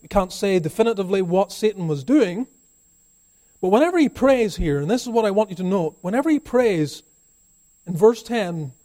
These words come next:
and he reflects what he desires, "Night and day praying exceedingly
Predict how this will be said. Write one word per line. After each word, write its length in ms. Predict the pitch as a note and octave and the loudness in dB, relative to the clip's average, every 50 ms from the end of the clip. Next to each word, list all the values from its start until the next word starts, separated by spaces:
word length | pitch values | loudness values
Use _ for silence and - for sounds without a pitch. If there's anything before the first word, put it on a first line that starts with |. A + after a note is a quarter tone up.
| _ - | _ -8
and 80 | E3 | -4
he 80 | E3 E3 | 0 0
reflects 480 | D#3+ D3 D#3 - A3 A3 G#3 - - - | 0 0 0 0 0 0 0 -2 -8 -6
what 140 | G3 G3 | -4 -2
he 100 | F#3 F3 | -2 -2
desires, 760 | E3+ D3+ D#3+ D#3 F3+ F#3 F#3+ F#3 D#3+ D3 C3 - - - - _ _ _ _ _ _ _ _ _ | -2 -4 -4 -2 0 0 0 0 0 -4 -6 -6 -14 -20 -20 _ _ _ _ _ _ _ _ _
"Night 300 | F3+ F#3+ G3+ A3 G#3+ G#3 | -2 0 0 0 0 -2
and 120 | G3+ F#3 | -4 -2
day 220 | E3+ E3+ F3 F3 F3+ | 0 0 0 0 -4
praying 360 | - - G3+ G3 F#3+ F3+ F3 | -4 -2 -2 -2 0 -2 -4
exceedingly 680 | F3+ - - - A#3 G#3+ F#3 F3 D#3+ D#3 D#3 D#3+ D#3 | -8 -10 -12 -6 -4 -2 0 0 -2 -2 -4 -4 -4